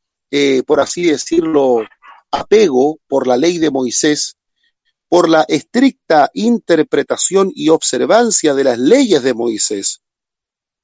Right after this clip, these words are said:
de tal forma que se distinguían precisamente por esto, porque ellos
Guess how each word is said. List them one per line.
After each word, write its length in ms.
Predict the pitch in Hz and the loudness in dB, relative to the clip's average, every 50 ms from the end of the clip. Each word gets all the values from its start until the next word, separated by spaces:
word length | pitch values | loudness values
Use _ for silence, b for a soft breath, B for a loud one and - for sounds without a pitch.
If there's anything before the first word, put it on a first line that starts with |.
| _ _ _ | _ _ _
de 80 | 123 | -6
tal 240 | 120 - 170 175 170 | -2 0 0 0 0
forma 400 | - - 175 180 180 185 185 185 | 0 0 0 2 2 0 -2 -4
que 360 | - - 151 147 143 139 - _ _ _ _ _ _ _ _ _ | -2 0 0 0 0 -4 -6 _ _ _ _ _ _ _ _ _
se 280 | _ - - - 160 156 | _ -6 -2 0 0 0
distinguían 720 | 160 147 - _ 147 151 156 156 196 247 262 220 196 165 | 0 -2 -4 _ -4 -2 -2 0 2 2 2 2 2 0
precisamente 800 | - 151 139 - 170 151 - 156 143 147 147 147 147 - 147 127 | -2 -4 -4 -2 -4 -4 -2 -2 -2 0 -2 -2 -2 -4 -6 -4
por 200 | - 135 139 143 | -2 -2 -2 -2
esto, 400 | 123 - _ _ 127 143 156 _ _ _ _ _ _ _ _ _ _ _ _ _ _ _ _ _ | -2 -4 _ _ -10 -10 -10 _ _ _ _ _ _ _ _ _ _ _ _ _ _ _ _ _
porque 720 | - - 139 - - - 143 139 135 139 135 131 127 - _ _ _ _ _ _ _ | 0 0 0 -2 -4 -4 -2 0 0 0 0 -2 -4 -6 _ _ _ _ _ _ _
ellos 560 | - 151 156 160 160 170 160 143 - - _ | -4 -2 -2 0 0 0 0 0 -2 -8 _